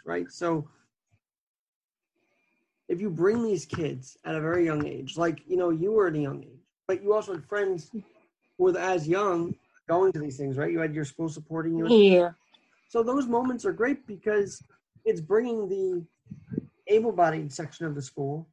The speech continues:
Speaker 1: to, and I really don't like saying the special needs section of the school. That does not sound right to me. It really, it, it, to me, it's, it's, you know, disabled community of the school.
Speaker 2: Yeah.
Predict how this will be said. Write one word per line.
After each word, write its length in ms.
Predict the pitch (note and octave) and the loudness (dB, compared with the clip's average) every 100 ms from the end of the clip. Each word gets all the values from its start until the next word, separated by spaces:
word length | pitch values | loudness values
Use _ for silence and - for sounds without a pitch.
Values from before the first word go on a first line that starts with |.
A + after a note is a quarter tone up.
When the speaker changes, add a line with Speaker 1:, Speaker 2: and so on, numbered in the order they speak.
| _ _ _ _ _ _ - | _ _ _ _ _ _ 4
Speaker 1:
to, 260 | F#3+ F#3+ F#3+ | 4 4 0
and 120 | G3+ | -4
I 60 | G#3 | -2
really 460 | G3 G#3 D4 D4 A#3 | -4 -4 -2 -2 0
don't 280 | A3 G#3 | 0 0
like 200 | F3 F#3+ | -4 -6
saying 260 | E3+ F#3 F3 | -6 -8 -8
the 60 | D#3+ | -8
special 340 | - D#3+ D#3+ | -8 -8 -8
needs 240 | D3+ D3+ C3 | -8 -8 -10
section 280 | D3 - | -14 -12
of 60 | D3 | -16
the 60 | C#3 | -16
school. 260 | - - C#3+ | -18 -20 -12
That 160 | E3+ | -12
does 180 | - D#3+ | -10 -12
not 280 | F#3 A3+ A3+ | -4 -4 -6
sound 300 | - G3 F3 | -10 -8 -6
right 200 | D#3 F3 E3+ - | -6 -8 -10 -20
to 60 | |
me. 60 | E3+ - _ _ _ _ _ _ _ _ _ | -20 -20 _ _ _ _ _ _ _ _ _
It 140 | G#3 A3 | -2 -2
really, 480 | B3+ C4+ A#3+ - - | 0 -2 -4 -10 -8
it, 180 | A3 A3 _ _ | -8 -8 _ _
it, 140 | A4 G#4 | -14 -10
to 100 | A3 | -8
me, 260 | A#3 C4 | -4 -4
it's, 200 | A#3+ - | -4 -6
it's, 440 | - G#3+ - - - _ _ | -4 -4 -4 -16 -20 _ _
you 120 | F3 | -4
know, 220 | A3 G3+ - | -4 -6 -8
disabled 460 | G3+ - A#3 A3 - | -12 -6 -6 -6 -10
community 440 | G3 F3 D#3 D3+ | -6 -6 -6 -6
of 240 | E3+ D#3 | -6 -6
the 60 | D3+ | -10
school. 340 | C3 - D#3+ - _ _ _ _ _ _ _ _ _ _ _ | -12 -10 -10 -10 _ _ _ _ _ _ _ _ _ _ _
Speaker 2:
Yeah. 400 | B3 G#3+ G3 F3+ | 6 8 8 6